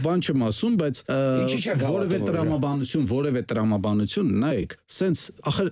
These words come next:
Speaker 1: մենք հազար ութ հարյուր յոթանասուն ութ թվի թղթաշերեփը, այն որ գնացինք Բեռլինի կոնֆերանսին, Խրիմյան հայրիկը ասեց, բոլորը երկաթե շերեփներով էին, մենք թղթաշերեփով էինք գնացել,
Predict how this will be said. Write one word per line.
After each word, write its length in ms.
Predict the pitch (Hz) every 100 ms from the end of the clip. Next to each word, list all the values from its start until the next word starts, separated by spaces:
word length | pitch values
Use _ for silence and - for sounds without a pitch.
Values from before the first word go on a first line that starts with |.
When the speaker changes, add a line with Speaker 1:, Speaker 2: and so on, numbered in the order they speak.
| -
Speaker 1:
մենք 300 | 143 170 -
հազար 400 | 127 127 156 143
ութ 240 | 160 135
հարյուր 200 | 127 113
յոթանասուն 600 | 107 110 120 123 117 131 127
ութ 240 | 151 135
թվի 320 | - 117 120 127
թղթաշերեփը, 920 | - 104 - 104 - 92 170 - 98 85 -
այն 180 | 135 147
որ 280 | 139 127 - - -
գնացինք 520 | 113 123 120 139 117
Բեռլինի 460 | 107 113 120 117 117
կոնֆերանսին, 880 | 104 104 107 104 104 - 95 98 92
Խրիմյան 480 | 92 - 135 135 139
հայրիկը 540 | 104 113 104 107 -
ասեց, 340 | 107 113 127 -
բոլորը 420 | 107 131 120 107
երկաթե 480 | 104 117 120 - 117
շերեփներով 720 | - 117 120 - 113 120 113
էին, 180 | 113 110
մենք 240 | 104 139
թղթաշերեփով 840 | - 131 - 131 - 120 107 117 107
էինք 180 | 110 104
գնացել, 500 | 104 107 - 107